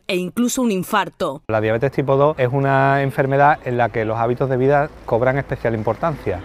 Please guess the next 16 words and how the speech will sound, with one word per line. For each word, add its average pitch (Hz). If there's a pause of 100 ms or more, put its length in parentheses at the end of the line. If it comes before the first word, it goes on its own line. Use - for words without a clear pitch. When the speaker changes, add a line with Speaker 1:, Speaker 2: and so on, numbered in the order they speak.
(100)
Speaker 2:
Está 120
muy 135
relacionada 139 (120)
con 147 (420)
la 123
obesidad, 107
sobre 113
todo 139
con 151
la 143
obesidad 139
a 147
nivel 139
abdominal. 101 (320)
Existe 131
un 135